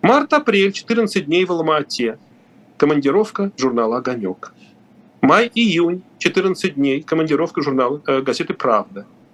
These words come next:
Сентябрь, весь сентябрь, Коктебель, Дом творчества.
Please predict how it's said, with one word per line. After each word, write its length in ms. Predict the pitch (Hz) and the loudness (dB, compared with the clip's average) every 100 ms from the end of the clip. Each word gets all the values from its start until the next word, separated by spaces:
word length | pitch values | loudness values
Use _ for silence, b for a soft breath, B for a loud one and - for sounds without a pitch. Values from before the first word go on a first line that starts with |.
| _ _ | _ _
Сентябрь, 680 | - 240 220 170 131 117 - - _ _ _ | 0 2 4 2 2 0 -8 -14 _ _ _
весь 280 | 113 147 - | -2 0 -2
сентябрь, 520 | - 117 - 226 214 | -4 -2 2 2 2
Коктебель, 600 | - 214 - - 123 104 - _ | 0 -4 -2 -2 0 -2 -6 _
Дом 220 | - 143 143 | -2 0 0
творчества. 760 | 107 98 - - - 98 98 | -4 -6 -6 -10 -6 -6 -6